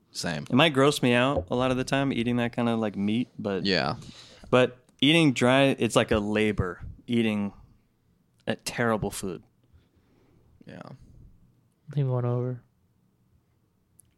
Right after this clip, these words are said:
Speaker 1: You just want some burnt chicken nuggies, huh?
Speaker 2: Now, of course, the reason that you can eat the undercooked is because it doesn't get you sick. That's the reason why undercooked food now grosses you out.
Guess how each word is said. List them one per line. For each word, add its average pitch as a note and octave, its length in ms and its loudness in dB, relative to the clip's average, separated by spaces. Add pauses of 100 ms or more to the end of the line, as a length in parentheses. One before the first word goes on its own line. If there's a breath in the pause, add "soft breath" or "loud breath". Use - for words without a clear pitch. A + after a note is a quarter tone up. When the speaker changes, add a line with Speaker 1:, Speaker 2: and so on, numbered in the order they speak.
(140)
Speaker 1:
You C3 100 -6
just C#3 160 -4
want B2+ 200 0
some G#2+ 180 -2
burnt A#2 320 0
chicken A2+ 320 -2
nuggies, G#2 360 -2
huh? G2+ 280 -4
Speaker 2:
Now, B2+ 60 4
of C3+ 80 -2
course, D#3+ 220 2
the C#3+ 80 2
reason D3+ 420 4
that B2+ 220 2
you C3 120 4
can C3 160 4
eat C#3 140 2
the A#2+ 60 4
undercooked A2+ 420 0
is A2+ 160 0
because A#2 300 4
it A#2 60 2
doesn't A2 240 4
get G#2 120 0
you G2+ 80 -2
sick. G2+ 300 -2
That's C#3 200 4
the D3+ 80 4
reason C#3 260 6
why B2+ 100 6
undercooked B2 480 4
food A2+ 320 2
now C3 280 6
grosses G#2+ 420 0
you G2+ 160 -2
out. F2+ 240 -4